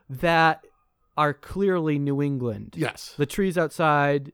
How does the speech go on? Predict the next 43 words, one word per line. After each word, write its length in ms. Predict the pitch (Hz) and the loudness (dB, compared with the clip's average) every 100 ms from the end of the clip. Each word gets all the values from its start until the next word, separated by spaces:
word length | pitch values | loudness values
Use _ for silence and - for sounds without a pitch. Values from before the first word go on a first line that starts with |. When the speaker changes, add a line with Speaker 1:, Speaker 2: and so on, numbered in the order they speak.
| - | -6
Speaker 1:
uh, 100 | 160 | -6
y-, 180 | 196 185 | -4 -8
you 180 | 175 175 | -2 -2
can 160 | 202 165 | -2 -4
kinda 300 | 226 196 165 | -2 -2 -4
tell 400 | - - 175 135 | -6 0 2 2
that 120 | 120 | -2
it's 140 | - | -4
not 220 | 143 135 - | -2 -2 -4
actually 320 | 131 - 127 | -8 -6 -8
in 100 | 120 | -8
Japan. 260 | 110 - 196 | -8 -4 0
Speaker 2:
You 120 | 220 | 0
can, 500 | - 240 262 247 233 | 2 2 4 2 -2
but 340 | 185 214 190 - - - - | 0 0 -2 -8 -20 -20 -8
I 160 | - 202 | 0 2
will 80 | 196 | 4
be 100 | 180 | 4
honest, 340 | 180 196 185 | 4 2 0
after 260 | 151 156 160 | -4 -4 -2
about 160 | 147 | -2
an 80 | 143 | -2
hour, 260 | 127 139 143 | -4 -2 0
you 120 | 127 | -2
stop 480 | - - - 117 117 | -6 -8 -8 -8 -10
really 260 | 131 123 127 | -12 -10 -8
noticing. 680 | 107 123 139 175 185 139 131 - | -6 -6 -6 -8 -8 -8 -10 -10
Speaker 1:
<laughs> 240 | 147 127 139 - - | -8 -8 -8 -12 -6
Speaker 2:
Um, 560 | 143 135 131 123 117 98 - _ _ _ | -2 0 0 -2 -6 -10 -20 _ _ _
y-, 120 | - - | -20 -8
y-, 160 | 240 233 | -4 0
it 160 | 240 185 | 0 4
does 200 | 247 247 | 4 4
throw 160 | 247 | 2
you 120 | 226 | 6
off 140 | 208 202 | 4 4
at 80 | - | -2
first, 560 | - 196 220 - 165 | 0 2 0 -2 -8
but 160 | 165 180 | -4 -2
also 760 | 170 175 185 175 175 170 160 - _ - - _ _ - - _ | 0 -2 0 2 2 2 -2 -6 _ -20 -20 _ _ -20 -20 _
you're 220 | 175 170 | -4 -2
not 320 | 160 170 170 | 2 2 0
paying 360 | - 165 147 139 | -4 -6 -4 -6